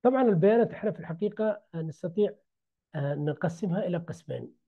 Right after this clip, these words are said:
خارجي، داخلي، تاريخي، مسوحات أو تجارب وهكذا. مثلًا عندي ال-، ال-، ال-، البيانات: مصادر داخلية، ملفات موظفي شركة،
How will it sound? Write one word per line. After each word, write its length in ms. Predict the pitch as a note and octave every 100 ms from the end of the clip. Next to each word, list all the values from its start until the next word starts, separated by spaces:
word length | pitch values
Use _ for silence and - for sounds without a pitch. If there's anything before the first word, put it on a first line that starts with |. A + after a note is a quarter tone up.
| _
خارجي، 720 | - F3+ F#3+ F#3 E3 F#3 F3+ -
داخلي، 640 | C#3 F3+ F3 F3 F#3 F#3 -
تاريخي، 640 | F#3 F#3+ F3+ E3 F#3+ F3+ - _ _ _
مسوحات 760 | D3+ D3 G3+ F#3 - F#3+ F3+ - - -
أو 180 | E3 F3+
تجارب 600 | F3 E3+ F#3 F#3 F#3+ E3 - _ _
وهكذا. 460 | C#3+ C#3+ - A#2+ A#2 _ _ _ _ _ _ _ _ _ _ _ _ _ _ _ _ _ _ _ _ _ -
مثلًا 380 | G3+ A#3 A3 E3+
عندي 440 | G3+ F#3+ A3 F#3+
ال-، 160 | E3+ D#3+
ال-، 500 | D#3 D#3 D#3 D3 -
ال-، 260 | D3+ C#3
البيانات: 720 | - D3 C#3 E3 F#3 G3+ -
مصادر 380 | D#3+ - F3+ D#3+
داخلية، 540 | C#3+ E3+ E3 D#3 E3+ E3 _ _ _
ملفات 560 | E3+ F3+ F3 F#3 E3+ E3
موظفي 560 | D3 C#3+ D#3 - D#3 C3+
شركة، 480 | E3 D3+ D#3 D#3